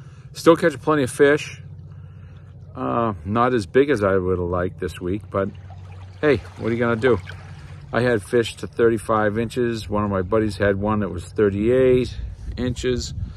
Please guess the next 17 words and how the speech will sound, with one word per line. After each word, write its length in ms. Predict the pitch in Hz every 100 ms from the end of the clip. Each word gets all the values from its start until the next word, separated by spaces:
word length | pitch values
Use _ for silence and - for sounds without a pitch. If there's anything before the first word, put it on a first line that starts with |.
| - - - -
Uh, 360 | 101 101 98 87 - - - - - - - - -
but 240 | 143 151 -
I 120 | 123
just 260 | 113 135 - - - - - - -
getting 220 | 151 131
off 180 | 147 135
the 100 | 127
water 440 | 117 131 135 156
and 200 | 113 92 85
had 220 | 127 117
a 80 | 95
tremendous 760 | - 110 98 113 127 131 123
surface 580 | - - 123 123 135 -
feed 400 | - 139 143 160
all 220 | 123 113
to 100 | 101
myself. 720 | 113 113 110 123 123 156 -